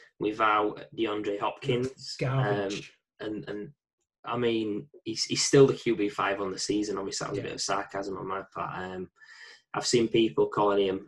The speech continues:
Speaker 1: a fraud, which is quite hilarious.
Speaker 2: I
Speaker 1: Um,
Speaker 2: think the
Speaker 1: uh,
Speaker 2: only people that are frauds are the ones that are calling him a fraud, to be fair.
Speaker 1: <laughs>
Speaker 2: Sorry, sorry, carry on.
Speaker 1: A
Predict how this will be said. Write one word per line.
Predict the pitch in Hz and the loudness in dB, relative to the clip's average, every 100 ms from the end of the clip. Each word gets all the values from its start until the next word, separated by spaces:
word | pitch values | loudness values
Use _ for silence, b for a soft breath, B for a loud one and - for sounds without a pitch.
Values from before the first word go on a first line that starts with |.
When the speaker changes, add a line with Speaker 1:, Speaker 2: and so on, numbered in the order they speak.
| - | -8
Speaker 1:
a | |
fraud, | - 101 107 110 104 | 2 4 4 4 4
which | 95 - - - - b b b b _ | 2 0 -8 -12 -14 b b b b _
is | - | -6
quite | 110 101 | -4 -2
hilarious. | 90 95 95 98 - - - | -2 -2 -2 -2 -4 -8 -8
Speaker 2:
I | 95 92 | -8 -6
Speaker 1:
Um, | 180 | -4
Speaker 2:
think | 180 | -2
the | 151 | 0
Speaker 1:
uh, | 165 | 0
Speaker 2:
only | 147 | 0
people | 143 135 | 0 0
that | 131 | -2
are | - | -4
frauds | - 131 127 110 | -4 -2 -2 -4
are | 117 | -8
the | |
ones | 113 120 117 | -8 -8 -8
that | 123 120 - _ _ | -10 -10 -16 _ _
are | - | -20
calling | - 131 131 120 | -6 0 0 0
him | 117 | -6
a | |
fraud, | - 139 123 113 | -10 -8 -6 -8
to | 131 | -12
be | 120 | -12
fair. | - 127 120 | -8 -8 -4
Speaker 1:
<laughs> | - - - | -4 -4 4
Speaker 2:
Sorry, | 185 135 160 - - | 6 6 4 0 0
sorry, | - 156 135 | 4 6 4
carry | - 196 160 | 4 6 8
on. | 139 139 131 - b b b b b b b b b _ | 8 6 2 -4 b b b b b b b b b _
Speaker 1:
A | - | -12